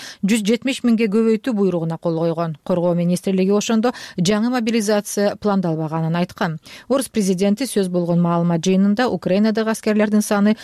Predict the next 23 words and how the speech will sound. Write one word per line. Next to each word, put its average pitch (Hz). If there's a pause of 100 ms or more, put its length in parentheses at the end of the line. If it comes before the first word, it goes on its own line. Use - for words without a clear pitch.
(180)
алты 220
жүз 233
он 208
жети 214
миңге 185
жетээрин 165
билдирди. 165
Бириккен 196
Улуттар 185
Уюму 185
жыйырма 180
биринчи 180
ноябрда 185 (240)
Орусия 220
басып 196
кирген 196
былтыркы 208
февралдан 208
бери 214 (200)
Украинада 220 (240)
он 247
миңден 226
ашуун 208